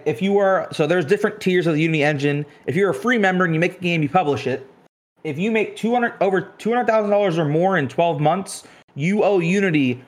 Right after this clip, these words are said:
twenty cents for every download. So twenty cents for every download of your game, and you make over two hundred thousand dollars, you have to give that to Unity. And if you pay for their, like, upper echelon or whatever,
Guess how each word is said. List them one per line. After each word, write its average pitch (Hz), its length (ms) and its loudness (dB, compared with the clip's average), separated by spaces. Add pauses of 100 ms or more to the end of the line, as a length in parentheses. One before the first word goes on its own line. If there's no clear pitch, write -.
(140)
twenty 196 400 -4
cents 151 400 -2
for 147 260 -2
every 156 380 0
download. 117 500 0 (720)
So - 140 -10
twenty 240 260 -2
cents 208 280 0
for 185 80 4
every 202 120 2
download 185 300 2
of 165 60 2
your 160 140 2
game, 127 380 0 (460)
and 151 100 -4
you 156 60 -2
make 151 140 2
over 147 120 2
two 175 120 0
hundred 175 60 2
thousand 165 140 0
dollars, 165 360 2
you 147 160 0
have 151 140 2
to 139 80 -6
give 135 100 0
that 131 160 2
to 131 100 -8
Unity. 120 320 -4 (840)
And 156 180 -10 (180)
if 160 200 -4
you 190 100 0
pay 190 260 2
for 196 200 0
their, 160 320 2
like, 131 240 0
upper 196 520 0
echelon 170 600 0
or 160 80 2
whatever, 156 440 0